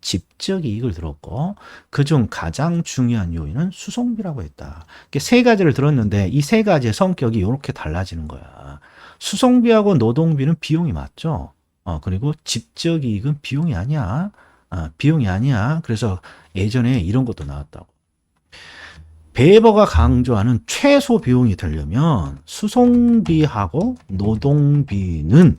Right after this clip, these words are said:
뭐가 돼야 돼? 최소가 돼야 되고 집적 이익은 뭐라고? 모이면 이득이 생긴다고 했죠. 이게 일반적으로 공장들도 모이잖아. 서로 모이잖아. 모이면 이득이 있으니까.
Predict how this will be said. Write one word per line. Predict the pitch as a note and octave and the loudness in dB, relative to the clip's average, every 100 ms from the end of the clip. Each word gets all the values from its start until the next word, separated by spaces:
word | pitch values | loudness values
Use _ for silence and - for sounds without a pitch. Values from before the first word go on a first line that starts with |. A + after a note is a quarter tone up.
| _ _ _ | _ _ _
뭐가 | G#2 C3+ A#2 | -2 0 0
돼야 | - C#2+ | -2 -10
돼? | C#2+ C#2+ _ _ _ | -12 -18 _ _ _
최소가 | - - C#4 C4+ A#3+ | -10 -4 -4 -2 -4
돼야 | A#3+ A2 | -4 -10
되고 | - D#2 - D3 D#2 D2 _ _ _ - - - _ _ | -10 -12 -6 -6 -6 -10 _ _ _ -20 -20 -20 _ _
집적 | - - G3 - _ _ A#3 A#3+ A3+ - D#3 | -4 0 0 -2 _ _ 4 6 4 0 0
이익은 | E3 E3+ C#3+ F3 D#3+ | 2 2 4 4 4
뭐라고? | G#2+ B2 C3 F#2+ E2 C#2 _ _ | 4 2 0 -2 -4 -8 _ _
모이면 | G#2 D3+ G#3+ G#3+ G#3 G3 F#3 - | 4 4 6 4 4 2 -2 -6
이득이 | B2 D#3+ F3 F#3 E3 | -2 0 0 0 0
생긴다고 | D#3 D#3 D3+ C#3+ B2+ | -2 -2 -2 -2 -4
했죠. | B2+ - D#3+ A2+ D2 F2+ | -6 -6 -4 -4 -6 -6
이게 | B2+ | -2
일반적으로 | C3 D#3 E3+ D3+ G#2+ | 0 0 -2 -2 -6
공장들도 | - C3 C#3+ D3+ D#3+ D3+ A#2+ G#2+ | -2 0 0 0 -2 -2 -2 -2
모이잖아. | F2 G2+ B2 C#3+ B2+ G2 D2+ C#2+ E2 C#2+ _ | -2 -2 0 0 -2 -6 -8 -8 -10 -12 _
서로 | - E3 | -6 -4
모이잖아. | G2+ F2 B2+ C#3+ F#3+ D2+ C#2 D#2 D#2+ - - _ | -2 -2 -2 -2 -4 -8 -10 -14 -16 -20 -20 _
모이면 | F#2+ A#2 A#2+ B2+ E2+ - - | -2 2 2 2 0 -6 -6
이득이 | C#3 B2 E2+ | -4 -4 -6
있으니까. | D2+ E2 D#2+ - E2+ - | -10 -8 -10 -10 -18 -20